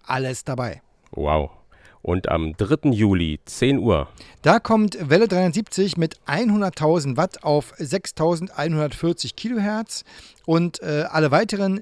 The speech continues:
Speaker 1: Sendetermine findet ihr wie immer auf welle drei sieben null punkt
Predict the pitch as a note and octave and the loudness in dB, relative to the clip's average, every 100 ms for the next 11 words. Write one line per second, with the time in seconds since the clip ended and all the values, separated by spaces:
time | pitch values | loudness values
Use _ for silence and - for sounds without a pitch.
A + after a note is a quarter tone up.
0 | - A#2+ A2+ G#3+ A#3+ B2+ B2 E3 G#3+ A3+ | -6 -2 2 4 2 -2 -2 0 -2 -2
1 | - A#3 A3+ G3 E3+ G#3 F#3+ F#3 D3+ D#3 | 0 0 2 0 0 -2 0 0 0 -2
2 | D#3+ - - - A#2+ F#3 F#3+ F#3 C#3 B2 | -2 -16 -20 -4 0 2 4 2 0 -4
3 | A#2 F3+ C#3 D#3+ D#3 C#3 B2+ C#3+ - A#2+ | -2 -2 -2 -4 -4 0 0 0 -2 -4
4 | A#2+ - | -4 -6